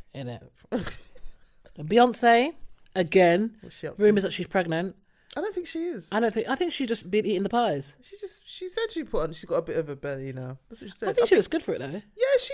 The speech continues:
Speaker 2: looks fine. I t-, people are actually nuts.
Speaker 1: And I'm just like, if she's
Speaker 2: <laughs>
Speaker 1: pregnant, so fucking what?
Speaker 2: Oh, God. I don't
Speaker 1: Like, I don't know what this big obsession is with trying to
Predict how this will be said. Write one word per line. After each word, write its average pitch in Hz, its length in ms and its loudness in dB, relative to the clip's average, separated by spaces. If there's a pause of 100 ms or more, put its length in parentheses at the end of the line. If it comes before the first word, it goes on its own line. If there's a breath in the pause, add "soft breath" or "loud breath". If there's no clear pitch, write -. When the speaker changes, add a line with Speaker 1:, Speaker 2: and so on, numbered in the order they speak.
(120)
Speaker 2:
looks 508 200 4
fine. 466 460 2
I 185 100 -4
t-, - 100 -12 (440 soft breath)
people - 320 2
are 269 140 4
actually 185 340 -2
nuts. 196 640 -2
Speaker 1:
And 415 100 2
I'm 508 140 4
just - 120 6
like, - 180 6
if 339 100 8
she's 403 140 8
Speaker 2:
<laughs> - 20 6
Speaker 1:
pregnant, 392 280 4
so 381 120 6
fucking 359 280 0
what? 320 300 6 (140)
Speaker 2:
Oh, 339 400 -6
God. 277 100 -10
I 269 180 -6
don't 302 80 -4
Speaker 1:
Like, 294 180 6
I 311 80 6
don't 359 220 2
know 339 100 6
what 302 340 4
this 277 160 -4
big 285 240 0
obsession 285 440 2
is 226 160 0
with 208 120 -6
trying 254 280 2
to 220 200 0